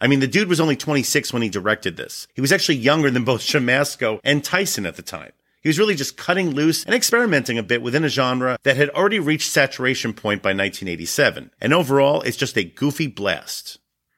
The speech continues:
And that brings me to the categories. The first category would be Best Needle Drop.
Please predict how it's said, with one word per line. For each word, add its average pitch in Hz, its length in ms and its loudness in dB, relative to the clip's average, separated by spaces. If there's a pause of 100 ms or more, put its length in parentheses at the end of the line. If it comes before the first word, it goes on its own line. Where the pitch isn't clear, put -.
(180)
And 131 180 0
that 202 220 2
brings 139 320 2
me 113 200 -2
to - 120 -4
the 135 80 -4
categories. 85 720 -4
The 117 60 -14
first 240 300 0
category 95 680 0
would 104 160 -2
be 101 120 -2
Best 156 580 0
Needle 107 320 -2
Drop. 80 400 -10